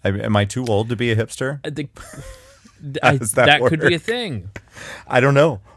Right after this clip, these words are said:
Speaker 1: What's the,
Speaker 2: You don't dr-
Speaker 1: what's the cutoff? See, I'm, I'm one of the, I'm one of the oldest millennials
Speaker 2: Right, an elder
Speaker 1: out there.
Speaker 2: millennial.
Speaker 1: I, I'm, I am that. And, uh, yeah, who was it that had that, the comedy special, Elder Millennial?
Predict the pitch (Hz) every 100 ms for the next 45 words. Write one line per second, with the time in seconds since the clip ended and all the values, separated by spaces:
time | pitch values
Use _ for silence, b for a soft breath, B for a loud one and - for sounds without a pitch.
0 | b 104 139 - 139 139 123 113 101 160
1 | 98 107 120 - 104 123 123 73 - -
2 | _ _ _ _ - 120 113 - 113 139
3 | 135 - 117 131 127 123 110 107 107 104
4 | 98 95 - 104 107 104 104 90 98 90
5 | - 104 107 110 101 - - - _ _
6 | - 95 95 92 80 73 - - - 123
7 | 101 107 101 131 143 143 143 117 107 -
8 | - 117 87 87 85 - 85 82 85 85
9 | - 90 87 87 82 82 73 - - _
10 | b b b b 85 82 80 78 80 78
11 | 76 76 76 - 123 107 139 165 131 117
12 | 113 107 104 95 85 - 101 90 80 -
13 | 92 82 - - - - 80 87 87 85
14 | 82 80 82